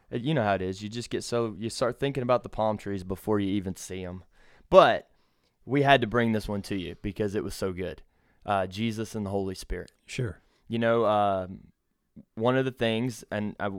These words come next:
Speaker 1: I don't know if we struggle with it here, but there's this, this struggle with the Holy Spirit, who he is, what is he supposed to do, like, you know, and, and, and all the things that comes with the Holy Spirit, right? I think you did an incredible job talking about how if you have a relationship with Jesus,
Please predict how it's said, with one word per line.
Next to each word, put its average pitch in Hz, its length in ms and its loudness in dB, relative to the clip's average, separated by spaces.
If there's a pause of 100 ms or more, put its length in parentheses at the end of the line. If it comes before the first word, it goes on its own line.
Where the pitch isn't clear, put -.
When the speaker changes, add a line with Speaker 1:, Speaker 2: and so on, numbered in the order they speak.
(140)
Speaker 1:
I 98 80 -4
don't 101 120 -2
know 98 80 0
if 92 100 -6
we 101 80 -4
struggle 98 340 -2
with 101 120 0
it 92 80 -4
here, 127 280 0
but 107 200 -4
there's 101 220 -4
this, 101 300 -12
this 101 180 -4
struggle 202 340 -4
with 107 100 -2
the 95 80 -8
Holy 95 220 -4
Spirit, 95 280 -8
who 139 140 2
he 135 160 2
is, 117 300 2
what 123 140 2
is 123 100 -2
he 123 60 -6
supposed 117 260 -2
to 110 100 -6
do, 107 480 -2
like, 92 160 -4 (140)
you 104 120 -8
know, 87 180 -8 (460)
and, 98 220 -10
and, 95 260 -8
and 98 140 -6
all 120 680 4
the 107 120 -2
things 110 400 -6
that - 160 -8
comes 101 340 -4
with 95 240 -6 (180)
the 92 80 -10
Holy 90 220 -6
Spirit, - 340 -10
right? 90 220 -4 (800)
I 107 80 0
think 110 220 -4
you 107 80 -6
did 107 80 -2
an 107 40 0
incredible 101 440 -2
job 101 400 2
talking 101 300 -2
about 98 300 -2
how 98 300 0
if 95 220 -8
you 113 160 -2
have 110 180 0
a 107 80 0
relationship 107 680 -4
with 107 140 -4
Jesus, 101 560 -6